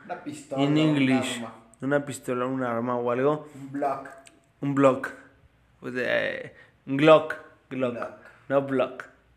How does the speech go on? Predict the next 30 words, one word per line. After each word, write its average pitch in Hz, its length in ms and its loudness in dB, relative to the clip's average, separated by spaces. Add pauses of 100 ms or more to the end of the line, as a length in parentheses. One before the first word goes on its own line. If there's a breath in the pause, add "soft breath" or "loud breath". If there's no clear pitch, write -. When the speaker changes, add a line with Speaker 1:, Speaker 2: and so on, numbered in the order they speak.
(220)
Speaker 2:
Glock. 98 120 -2
Speaker 1:
Glock. 127 360 4 (960 loud breath)
Speaker 2:
De, 135 380 4
pa' 117 200 -4
que 120 120 0
la 120 120 0
gente 131 260 -4
lo 147 180 -4
conozca, 143 460 -4
pues, 147 200 -4
bueno, 151 220 -2
de 143 140 -4
que 131 140 -10
diría 120 260 -2
Speaker 1:
Bueno, 123 400 -6
es 117 140 -14
que - 120 -18
hay 139 60 -12
diferentes 120 460 -14
pistolas, 147 540 -10
güey. 101 120 -16 (140)
Speaker 2:
Ok, 127 200 0 (380)
pero, 139 280 6
pero 120 300 -8
Glock 117 340 -4
no 123 140 -2
es, 120 100 -6 (200)
no 127 400 -6
es 131 100 -6
pendejo. 117 380 -12